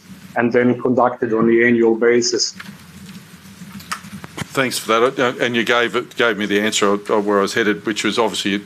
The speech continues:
Speaker 2: that it's not your department necessarily to manage roads, but you talk about how you coordinate with, uh, with them. Uh, so we'll save other questions on evacuation routes for, uh, for other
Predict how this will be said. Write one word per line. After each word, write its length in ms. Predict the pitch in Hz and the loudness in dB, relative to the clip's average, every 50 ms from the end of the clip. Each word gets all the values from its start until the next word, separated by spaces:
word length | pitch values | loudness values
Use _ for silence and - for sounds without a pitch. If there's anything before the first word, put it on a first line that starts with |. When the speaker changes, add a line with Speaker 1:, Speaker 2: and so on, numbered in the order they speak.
| - - | -10 -6
Speaker 2:
that 160 | - 110 151 208 - - - | -2 -2 -2 -2 -4 -10 -6
it's 200 | 127 107 - - | -6 -6 -2 0
not 160 | 123 117 113 117 | 0 0 0 0
your 140 | 110 104 101 | -2 -2 -2
department 500 | - - - 117 110 110 - 104 107 104 | -2 0 0 2 2 2 0 -2 -6 -6
necessarily 640 | 113 104 - 110 - - 135 120 120 107 101 98 | -4 -4 -4 -2 0 0 0 2 2 0 0 0
to 80 | 101 98 | 0 0
manage 360 | 110 113 110 110 98 - - | 0 0 0 -2 -2 -2 -2
roads, 300 | 104 98 98 98 90 - | -2 0 0 0 -2 -2
but 180 | - 107 104 | -4 -4 -4
you 120 | 107 95 92 | -4 -6 -6
talk 280 | - - 120 110 - | -4 0 0 0 0
about 240 | - 92 98 95 90 | -2 -2 -2 -2 0
how 100 | 92 104 | 0 0
you 200 | 104 101 92 92 | 0 0 -2 -4
coordinate 600 | - - 101 98 101 101 101 98 92 98 101 - 113 | -6 -4 -2 -2 -2 0 -2 -2 -4 -4 -4 -4 -4
with, 320 | 107 95 95 - - - | -4 -4 -4 -6 -6 -4
uh, 180 | 95 95 95 92 - - - - - - - - - - - - 92 | -2 -2 -2 -2 -6 -12 -20 -20 -20 -20 -20 -18 -18 -18 -12 -6 -4
with 240 | 101 101 - - - | -2 -2 -2 -4 -4
them. 260 | 90 87 85 82 - - - - | -4 -4 -4 -6 -10 -12 -8 -4
Uh, 380 | 98 92 92 90 92 95 87 - - - - - - - - - - - - | -2 0 2 2 0 0 -2 -4 -12 -20 -20 -20 -20 -20 -20 -20 -20 -14 -6
so 300 | - - 107 98 101 104 101 - - - - | -2 0 2 2 0 -2 -4 -10 -12 -6 -4
we'll 100 | 104 101 | -2 -2
save 540 | - - 123 117 113 104 - - - - | 0 0 0 0 -2 -4 -6 -8 -6 -2
other 180 | - 110 98 104 | -2 0 0 -2
questions 460 | 101 - 113 104 - - 107 101 104 | -2 -2 -2 -2 -2 -2 -4 -4 -4
on 100 | 110 98 | -4 -4
evacuation 680 | 95 87 101 101 - - 101 95 101 98 - - 98 87 | -2 0 -2 -2 0 0 0 0 2 0 0 -2 -4 -4
routes 280 | 90 95 101 - - | -4 -4 -4 -4 -6
for, 380 | - - - 101 92 92 90 92 | -8 -6 -4 -4 -2 -2 -2 -2
uh, 220 | 92 92 90 90 | 0 0 0 -2
for 520 | 87 - - - - - 101 95 110 - - | -2 -4 -6 -10 -10 -6 -4 -2 -2 -2 0
other 280 | - 104 95 98 90 | 0 0 0 0 -2